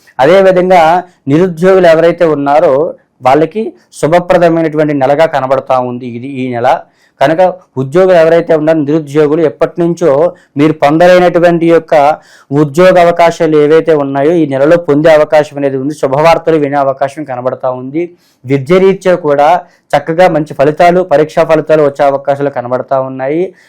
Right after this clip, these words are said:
అలాగే సినీ రంగంలో కానీ రాజకీయ రంగంలో కానీ కొన్ని శూన్యాంశాలు చూపిస్తా ఉన్నాయి, జాగ్రత్తగా వహించుకోవాలి.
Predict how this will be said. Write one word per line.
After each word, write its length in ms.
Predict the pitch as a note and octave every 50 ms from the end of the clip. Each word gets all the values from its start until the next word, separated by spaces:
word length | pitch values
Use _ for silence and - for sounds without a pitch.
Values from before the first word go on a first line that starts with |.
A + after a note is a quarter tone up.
| _ - A#2+
అలాగే 720 | B2+ D3 E3+ F3+ F#3 F#3 F#3 D#3 C3+ C#3+ E3 F#3+ F#3 - - _ _ _ _ _
సినీ 260 | - D3 D#3 F3 F#3+
రంగంలో 480 | F#3 F#3 F3+ F3+ F3 F3 F3 E3+ E3+ E3
కానీ 180 | D#3+ D#3 E3+ E3+
రాజకీయ 360 | D#3 D3 D3+ D#3 D#3+ F3 F3
రంగంలో 320 | E3+ E3 D#3+ D#3+ D#3 D3+
కానీ 160 | C#3+ D#3+ E3
కొన్ని 220 | D#3 - D3 C#3+ C#3
శూన్యాంశాలు 640 | - C#3 D3+ D#3+ E3 E3 E3 D#3+ D#3 D3+ - D#3+ D#3+ - D3
చూపిస్తా 420 | D3 D3 D#3 D3 - - D3+ C#3+
ఉన్నాయి, 240 | C#3 C#3 C#3 D3+ C#3
జాగ్రత్తగా 500 | C3 C3+ C#3+ C#3 D3 C3+ - C#3 D3+ C#3+
వహించుకోవాలి. 840 | C3 A2 C3 C3+ C3 - - C3+ C3+ C3 C3 C3+ C#3+ D#3+ F3 F3+ F3+